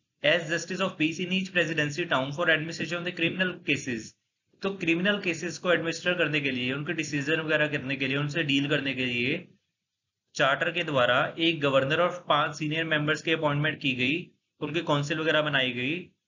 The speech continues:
जिनको justice of peace बोला जाता था हर प्रेसिडेंसी, प्रेसिडेंसी टाउन में, मद्रास में भी, बॉम्बे में भी, कलकत्ता में भी। The technical forms and procedures of criminal judicature of them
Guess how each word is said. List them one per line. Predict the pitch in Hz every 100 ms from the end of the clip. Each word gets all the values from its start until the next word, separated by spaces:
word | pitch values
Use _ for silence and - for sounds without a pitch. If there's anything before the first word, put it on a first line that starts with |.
| _
जिनको | 143 151 170
justice | 143 147 147 165
of | 175 -
peace | 160 -
बोला | 156 151
जाता | 139 123 127
था | 135 160 160
हर |
प्रेसिडेंसी, | 165 165 147 143 127 123 127
प्रेसिडेंसी | 123 120 143 139 143 135 135
टाउन | 131 123
में, | 120
मद्रास | 123 127 123 123 135 165
में | 165
भी, | 170
बॉम्बे | 143 123 131
में | 147 151
भी, | 160
कलकत्ता | 160 131 127 123
में | 120 113
भी। | 110 - _ _ _ _ _ _ _ _ _ _ _ _ _ _ _ _ _ _ _ -
The | 175
technical | 180 147 147 180 196 190
forms | 156 165 180
and | 180 175
procedures | 147 156 170 175
of | 180 -
criminal | 175 180 196
judicature | 180 180 151 143 - 120 117 - _ _ -
of | 147 135
them | 135